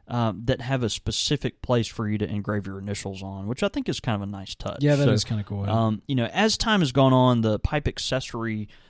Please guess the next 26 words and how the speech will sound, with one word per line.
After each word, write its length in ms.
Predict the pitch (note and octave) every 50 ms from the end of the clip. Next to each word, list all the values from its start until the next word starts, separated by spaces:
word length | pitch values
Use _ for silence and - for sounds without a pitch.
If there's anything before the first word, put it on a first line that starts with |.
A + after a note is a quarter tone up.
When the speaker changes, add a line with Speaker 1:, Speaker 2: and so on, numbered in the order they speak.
| _
Speaker 1:
uh, 60 | - -
I, 260 | A2 F#2+ G#2 C3 - -
I'll 140 | A2+ A#2+
tell 200 | A#2+ - - C3
you, 120 | C3 B2 A2
as 260 | F#2 A2+ A#2+ A#2 G#2+
a, 200 | G#2+ G#2 G#2 - -
as 180 | A#2 A#2 A#2
a 80 | A2 G#2
tobacconist 720 | - - A2 G2+ A2 A#2+ A#2 - A2+ A2 G#2+ - - A2+
and 100 | G#2+ -
someone 280 | - A#2 A2 A2 G#2+ G#2+
that 100 | G#2 A2
has 180 | A2 G#2 -
to 80 | - F#2
stock 400 | - - - G#2+ G#2 G#2+ - -
a 40 | G#2
lot 140 | G#2 G#2
of 80 | G2 E2
inventory, 640 | G#2 A#2+ C#3 B2 - - G#2 G2+ G#2 G#2 G2+ G2 - - - - - _ _ -
um, 420 | A2+ A#2 A#2 A2+ A2 G#2+ G#2 - - _ _
you 100 | - C3+
know, 80 | A#2+ A2+
the 100 | A2 D#3
pipe 300 | - - F#3+ G#3+ G#3+ F#3+
accessory, 920 | - - - - - F3+ F#3+ - - - F#3+ D3+ C3 B2 A#2 A2+ A2+ G#2+